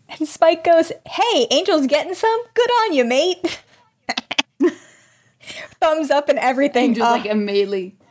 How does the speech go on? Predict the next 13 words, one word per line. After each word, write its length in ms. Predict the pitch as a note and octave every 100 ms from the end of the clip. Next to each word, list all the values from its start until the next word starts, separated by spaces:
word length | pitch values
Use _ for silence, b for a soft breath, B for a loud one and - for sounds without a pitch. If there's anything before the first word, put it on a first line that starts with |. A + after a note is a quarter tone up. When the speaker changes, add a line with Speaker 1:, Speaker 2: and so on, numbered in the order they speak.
| b b b _ _ -
Speaker 2:
Angel 420 | G#3+ A3+ C#4 G#3+
immediately, 480 | G#3 G#3 G3 F#3 F#3
the 100 | F#3+
second 360 | A3 A3 A3
there's 140 | G3+ G3+
positive 320 | - F#3 F3+
Spike, 260 | - E3+ F3
is 80 |
like, 160 | F3+ G3
"What's 180 | G3+ G3+
wrong 160 | G3+
with 140 | F#3+ A3
you?" 220 | F#3 F3+